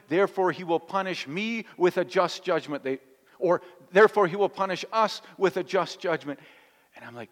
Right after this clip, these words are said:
"Hang on. You're memorizing this. Therefore, he will punish them, those sins we're talking about, by a just judgment."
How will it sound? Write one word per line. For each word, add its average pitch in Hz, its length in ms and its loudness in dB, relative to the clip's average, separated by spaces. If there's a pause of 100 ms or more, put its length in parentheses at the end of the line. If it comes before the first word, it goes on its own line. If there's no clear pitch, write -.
"Hang 165 220 0
on. 127 140 2 (1300)
You're 117 140 -6
memorizing 139 640 -4
this. - 400 -10 (200)
Therefore, 123 540 -6 (240)
he - 160 -16
will 110 140 -10
punish 113 520 -16 (140)
them, 107 500 -8 (880)
those 123 260 -8
sins 190 480 -4
we're 117 160 -6
talking 113 440 -10
about, - 420 -20 (540)
by 143 140 -2
a 127 120 -4
just - 340 -6
judgment." 123 380 -6